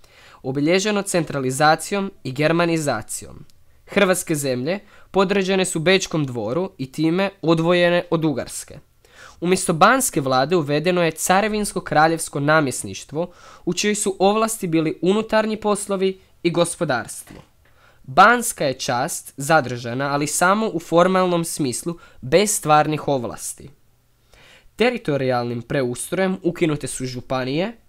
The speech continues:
a Hrvatsko je područje podijeljeno na pet okruga. Apsolutizmom je ojačan proces germanizacije. Njemački jezik postaje službeni u svim državnim institucijama i u gimnazijama.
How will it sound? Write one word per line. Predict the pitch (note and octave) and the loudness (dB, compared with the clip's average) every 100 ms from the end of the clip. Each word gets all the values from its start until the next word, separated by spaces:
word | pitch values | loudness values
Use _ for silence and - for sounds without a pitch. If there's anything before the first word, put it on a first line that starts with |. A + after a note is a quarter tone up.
| _ - - | _ -20 -18
a | - | -10
Hrvatsko | C3+ G3+ A3 B3+ B3 | 0 2 2 0 -2
je | A#3+ | 2
područje | F3 F3+ F3+ - G3 F3+ | 2 4 0 -4 -4 -6
podijeljeno | - F3 F#3 F#3 F#3 F3 | 2 4 4 2 2 0
na | C3 | -4
pet | - F3 F3+ - | 0 2 2 -4
okruga. | B2+ - - F2+ - _ _ _ _ - - | -8 -8 -16 -16 -20 _ _ _ _ -20 -12
Apsolutizmom | - C#3 - F3 F3 E3+ D#3 F3+ G#3+ | -6 -6 0 2 2 0 -2 -2 -2
je | G#3+ F3 | -2 0
ojačan | F3 G#3 G#3 F3+ | 2 2 0 -6
proces | D3 E3 D#3+ C#3+ C3 | -2 -2 0 -4 -4
germanizacije. | D3 D3+ D#3 D3+ D#3 D3 - - - - _ _ _ _ - | -2 -2 0 0 2 0 -2 -14 -14 -20 _ _ _ _ -4
Njemački | C#3+ A3+ A#3+ - A3 | -2 0 -2 -2 -2
jezik | G#3 G#3 - | 0 -4 -4
postaje | F#3 F3 - C#3 | -2 0 -2 -6
službeni | - D#3 D#3 D#3 F3+ G3+ G3 - - | -6 -4 -2 -2 -4 -4 -6 -16 -14
u | D#3 | -10
svim | - A3 G3 | -4 0 2
državnim | E3+ E3+ D#3+ D3 C3+ | 2 0 -2 -4 -2
institucijama | B2+ B2+ B2+ - D#3 D#3+ F#3+ F#3 G3 F#3+ - - | -4 -6 -8 -4 -4 -2 -2 0 0 -2 -10 -8
i | D#3+ E3 | 0 2
u | |
gimnazijama. | D#3 E3 E3+ E3 C3+ A#2+ D#2+ C2+ | 2 2 2 2 0 -4 -10 -14